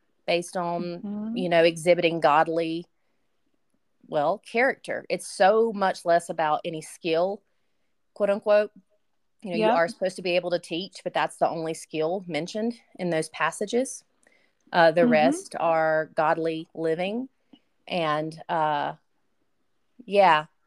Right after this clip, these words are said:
Speaker 1: it's just crazy that he was able just to come in and say, "Oh, this is who I am," and they gave him the keys to the kingdom.
Speaker 2: Oh, man, he's so charismatic, though. He,
Speaker 1: Mm.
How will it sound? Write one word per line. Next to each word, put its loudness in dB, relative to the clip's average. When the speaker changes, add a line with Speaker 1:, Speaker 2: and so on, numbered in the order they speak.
Speaker 1:
it's -12
just -12
crazy 0
that -2
he -8
was -4
able 2
just -12
to -8
come -2
in -4
and 0
say, 2
"Oh, 4
this -10
is -12
who -4
I 2
am," -2
and -10
they 0
gave -4
him -8
the -8
keys -8
to -6
the -8
kingdom. -4
Speaker 2:
Oh, 2
man, -6
he's 0
so 0
charismatic, -4
though. -10
He, 0
Speaker 1:
Mm. -4